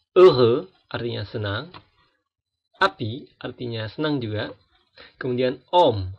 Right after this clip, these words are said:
artinya laki-laki, kemudian alt artinya stop.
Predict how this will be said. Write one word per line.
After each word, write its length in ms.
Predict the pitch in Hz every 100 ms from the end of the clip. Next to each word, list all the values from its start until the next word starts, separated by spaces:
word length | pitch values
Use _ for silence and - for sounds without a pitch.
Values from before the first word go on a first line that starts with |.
| -
artinya 440 | - 127 110 107
laki-laki, 840 | 110 131 131 120 104 - 110 127 170 _ _ _ _ _
kemudian 520 | - 123 117 117 117 _ -
alt 320 | 127 107 151 - - _ -
artinya 400 | 127 - 113 107
stop. 400 | - 143 -